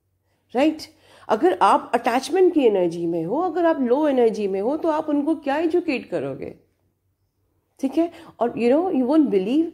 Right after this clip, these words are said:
जब आप हाई वाइब्रेशन में उनको एजुकेट करते हो, लव सेंड करते हो, पीस सेंड करते हो, फीलिंग्स सेंड करते हो, you know, gradually, like, कोई चीज़ जैसे धीरे-धीरे हील होती है,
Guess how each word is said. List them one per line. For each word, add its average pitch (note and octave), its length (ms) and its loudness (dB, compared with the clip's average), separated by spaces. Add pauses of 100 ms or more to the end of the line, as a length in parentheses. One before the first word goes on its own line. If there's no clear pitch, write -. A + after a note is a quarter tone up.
(300)
जब B3+ 100 -4
आप C4 200 -4
हाई G3 160 -2
वाइब्रेशन G3 340 -2
में A3+ 160 -2
उनको G#3+ 200 0
एजुकेट G3+ 600 0
करते E3+ 280 -6
हो, G3+ 140 -2
लव G#3 320 2
सेंड F#3+ 300 -8
करते E3 340 -8
हो, B3 80 4
पीस C#4 460 -2
सेंड F#3+ 280 -4
करते D#3 280 -8
हो, C#4+ 260 -4 (360)
फीलिंग्स F#4 520 4
सेंड G3 420 -2
करते D#3 320 -4
हो, G3 380 -6 (840)
you C4 120 2
know, - 240 0 (760)
gradually, D4+ 600 4
like, A3+ 260 -2 (720)
कोई C4+ 320 0
चीज़ B3+ 440 -2
जैसे B3 200 -2
धीरे-धीरे A#3 600 -2
हील C4+ 320 2
होती A3 360 0
है, A#3 180 -4